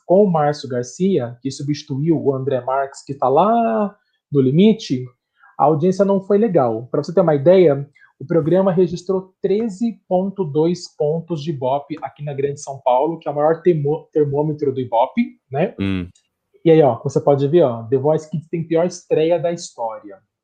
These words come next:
Speaker 2: Pois é.
Speaker 1: Pra, pra você ter uma ideia, por exemplo, a temporada anterior, né, que foi a quinta temporada, marcou qua-,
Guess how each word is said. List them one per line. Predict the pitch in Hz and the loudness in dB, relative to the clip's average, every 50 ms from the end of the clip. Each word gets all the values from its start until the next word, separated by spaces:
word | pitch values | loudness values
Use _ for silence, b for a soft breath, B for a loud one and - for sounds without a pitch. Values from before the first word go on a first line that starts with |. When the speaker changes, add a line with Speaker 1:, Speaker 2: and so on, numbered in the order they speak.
| _ _ _ _ - | _ _ _ _ -12
Speaker 2:
Pois | - 95 92 92 - | -10 -10 -10 -8 -10
é. | 92 87 90 - | -14 -8 0 2
Speaker 1:
Pra, | 180 175 165 - | 2 2 2 0
pra | - - 185 185 196 | -2 0 2 2 4
você | 202 190 - 196 | 2 2 0 2
ter | - 190 170 | 4 4 2
uma | 160 156 151 | 4 2 2
ideia, | 147 131 147 143 143 | 4 4 4 2 2
por | 143 147 135 | -2 0 -2
exemplo, | 135 120 156 180 196 196 - 165 151 139 147 - - _ | 0 0 2 0 0 0 2 2 2 2 0 -4 -6 _
a | 123 135 139 143 143 | -2 -2 0 -2 -4
temporada | 143 - 180 175 175 180 160 151 147 143 160 - - | -4 -4 -6 0 0 2 2 4 2 2 0 0 0
anterior, | 165 165 165 160 139 127 127 147 185 196 165 - - _ - | -4 -4 -2 -4 -6 -2 2 4 4 4 4 2 -4 _ -10
né, | 135 156 170 165 - | -8 -8 -8 -10 -12
que | - 135 | -16 -16
foi | - - 147 | -6 -6 -6
a | 135 127 | -6 -6
quinta | - _ - 175 185 175 151 143 | -10 _ -4 -4 -4 -4 -4 -8
temporada, | - 143 135 127 127 123 147 170 175 - 143 135 127 123 | -10 -12 -10 -4 0 4 4 6 4 4 2 -2 -4 -4
marcou | 131 139 139 131 - 165 156 156 - _ _ | -4 -4 -4 -2 -4 -6 -6 -6 -14 _ _
qua-, | - 170 160 - - | -2 -2 -2 -2 -8